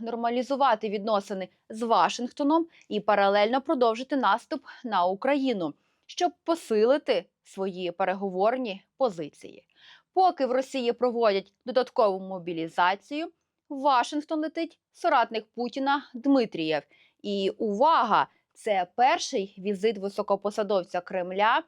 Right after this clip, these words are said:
після повномасштабного вторгнення, і задля візиту якого навіть тимчасово зняли санкції. А днями в Кремль вчергове прибув спецпредставник Трампа Вітков.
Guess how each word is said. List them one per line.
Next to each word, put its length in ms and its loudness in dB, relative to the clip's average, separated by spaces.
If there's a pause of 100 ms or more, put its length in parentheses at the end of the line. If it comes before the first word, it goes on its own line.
(300)
після 280 -2
повномасштабного 1200 0 (280)
вторгнення, 760 0 (280)
і 100 -4
задля 320 0
візиту 420 -4
якого 680 2
навіть 400 -6 (220)
тимчасово 920 2
зняли 600 -2 (140)
санкції. 800 -4 (440)
А 140 4
днями 400 2
в 100 -6
Кремль 520 0
вчергове 640 0
прибув 420 -4 (180)
спецпредставник 1080 -4
Трампа 480 -2 (320)
Вітков. 540 -4